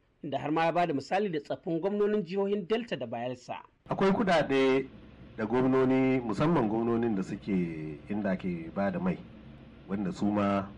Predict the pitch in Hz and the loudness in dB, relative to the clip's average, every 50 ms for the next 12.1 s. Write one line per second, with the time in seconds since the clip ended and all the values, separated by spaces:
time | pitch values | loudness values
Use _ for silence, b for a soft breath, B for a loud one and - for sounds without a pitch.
0 | - - - - - - - - - - 113 113 - 135 - 110 95 90 104 98 | -18 -20 -20 -20 -20 -20 -20 -16 -6 -2 -2 -2 0 -2 -2 -2 -2 0 0 -2
1 | 92 - - 147 143 120 107 95 - - - 92 - - - - - - - - | 0 2 2 4 4 4 2 2 -2 -4 -6 -6 -4 -4 -4 -6 -6 -10 -14 -14
2 | - - - - - - - - 127 120 - - 151 156 165 165 170 165 156 156 | -16 -18 -20 -20 -20 -20 -10 -8 -8 -8 -4 0 2 4 4 4 4 6 6 6
3 | 151 147 143 - - - - - - - - - 143 139 120 110 113 113 98 90 | 6 4 2 0 -6 -14 -20 -20 -20 -12 -10 -2 0 0 2 2 0 -2 -2 -2
4 | 90 92 95 107 110 101 92 92 95 - 110 104 101 - - - - - - - | -2 0 0 0 2 2 0 0 0 -2 -4 -4 -4 -8 -14 -18 -20 -20 -20 -20
5 | - - - - - - 117 113 110 98 98 101 107 101 98 - 90 87 90 104 | -20 -20 -20 -20 -14 -12 -10 -4 0 2 2 2 2 0 0 -2 0 0 2 2
6 | 123 139 - - - - - - - - - - - - - - - - - 113 | 0 0 -4 -8 -16 -20 -20 -20 -20 -20 -20 -20 -20 -20 -20 -20 -16 -10 -6 -2
7 | 120 127 131 147 - 196 - 156 160 156 151 127 117 - 131 127 127 - - - | 0 0 0 0 -2 0 2 2 2 2 2 0 0 0 0 -2 -2 -2 -4 -2
8 | - 117 123 123 113 98 92 92 98 101 98 101 95 85 - - - - - - | 0 0 2 2 2 2 2 2 2 2 2 2 0 -2 -4 -10 -16 -20 -20 -20
9 | - - - - - - - - - - - 98 101 - 87 90 92 87 - 80 | -20 -20 -20 -20 -20 -20 -20 -20 -20 -6 -4 -4 -2 -2 -2 -2 -2 0 -2 -4
10 | 76 90 92 92 98 95 - - - 87 85 - - - - - - - - - | -2 0 2 2 2 0 0 -4 -6 -8 -10 -10 -12 -18 -20 -20 -20 -20 -18 -8
11 | - 127 120 101 90 92 92 87 73 67 76 76 76 76 73 - - - - - | -6 -4 -2 0 0 -2 -2 -6 -8 -8 -8 -10 -12 -12 -12 -14 -16 -18 -16 -16
12 | - | -16